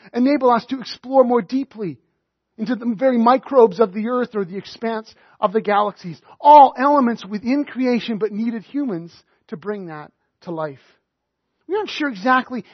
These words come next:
how subduing works, but we do know this. Subduing creation is a benevolent action. It's taken on behalf of creation's good and God's glory. To rule and subdue is to actively engage God's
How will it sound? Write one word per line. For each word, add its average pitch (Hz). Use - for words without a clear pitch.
how 233
subduing 220
works, 226
but 208
we 214
do 302
know 294
this. 220
Subduing 269
creation 269
is 233
a 285
benevolent 247
action. 165
It's 220
taken 285
on 262
behalf 240
of 247
creation's 233
good 247
and 247
God's 196
glory. 170
To 240
rule 262
and 247
subdue 226
is 214
to -
actively 220
engage 202
God's 214